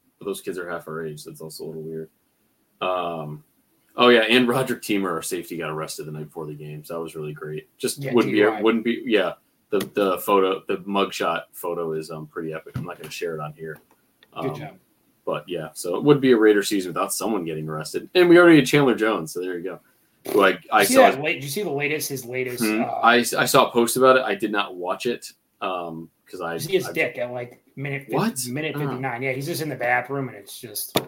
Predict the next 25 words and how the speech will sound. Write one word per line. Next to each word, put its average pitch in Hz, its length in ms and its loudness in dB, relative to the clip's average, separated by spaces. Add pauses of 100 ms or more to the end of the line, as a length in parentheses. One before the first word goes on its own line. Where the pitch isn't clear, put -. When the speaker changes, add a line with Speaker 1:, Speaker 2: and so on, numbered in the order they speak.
(140)
Speaker 1:
Oh, 98 200 -14 (200)
God. 76 360 -12
Speaker 2:
just - 100 -16
there, - 220 -18 (300)
so. - 140 -20 (1900)
Speaker 1:
Wonderful. 80 600 -10 (460)
All 117 120 4
right. 85 200 0 (100)
Well, 131 120 6
we'll 143 100 10
get 143 140 6
into 135 180 8
our 123 100 8
Week 127 220 2
thirteen 127 320 4
predictions. 110 640 0 (640)
Once 110 220 -2
again, 107 360 2
we 104 100 -2
did 98 140 -8
not 107 220 2
raid 104 180 2
the 101 80 -6
kingdom 101 360 -4
successfully. 90 800 -6